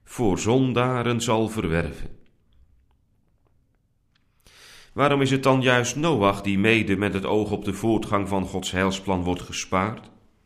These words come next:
Waarom blijft hij leven, terwijl de rest van de mensheid straks jammerend verdwijnt in de golven van de vloed? Je zou vanuit Genesis zes haast de indruk krijgen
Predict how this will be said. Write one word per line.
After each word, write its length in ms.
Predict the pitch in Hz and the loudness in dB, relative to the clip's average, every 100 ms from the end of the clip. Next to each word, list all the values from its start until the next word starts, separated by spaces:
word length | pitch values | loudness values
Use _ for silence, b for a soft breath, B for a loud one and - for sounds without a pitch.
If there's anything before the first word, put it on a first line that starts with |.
| _ _ _ _ _ _ _ _ _ - | _ _ _ _ _ _ _ _ _ -10
Waarom 400 | 113 143 139 139 | -2 2 2 2
blijft 320 | 135 131 131 | 4 4 2
hij 300 | 123 196 233 | -4 -2 0
leven, 600 | 185 196 190 - 87 78 - - _ _ _ b b b b b | 2 4 4 0 -6 -14 -16 -20 _ _ _ b b b b b
terwijl 280 | - 135 120 | 6 6 8
de 100 | 123 | 6
rest 300 | 180 - - | 4 0 -2
van 180 | 175 | 0
de 80 | 165 | 2
mensheid 520 | 151 160 131 135 131 | 4 2 2 0 0
straks 360 | - - 107 - | 0 2 2 4
jammerend 520 | 117 180 180 151 139 | 4 4 4 4 2
verdwijnt 540 | - 87 107 127 151 135 | 0 -2 4 6 6 4
in 120 | 117 | 2
de 100 | 104 | 2
golven 520 | - 135 147 135 120 | 6 6 6 2 0
van 160 | 117 107 | 0 -2
de 100 | 87 | -2
vloed? 420 | 87 104 - - _ _ _ _ _ _ _ _ _ _ _ _ _ _ _ _ _ _ _ b b b b b b b b | -4 -6 -8 -20 _ _ _ _ _ _ _ _ _ _ _ _ _ _ _ _ _ _ _ b b b b b b b b
Je 200 | - 131 | -10 -4
zou 300 | 135 208 226 | 0 2 2
vanuit 320 | 170 160 135 | 0 2 2
Genesis 640 | 135 156 127 113 - 104 - | 0 -2 -2 -2 -4 -4 -4
zes 240 | 202 98 | -4 -4
haast 360 | 113 170 190 - | -4 -2 -2 -4
de 100 | - | -2
indruk 520 | 131 185 139 120 113 | -2 -2 -2 -2 -2
krijgen 600 | 110 113 151 139 139 | 0 0 0 -4 -10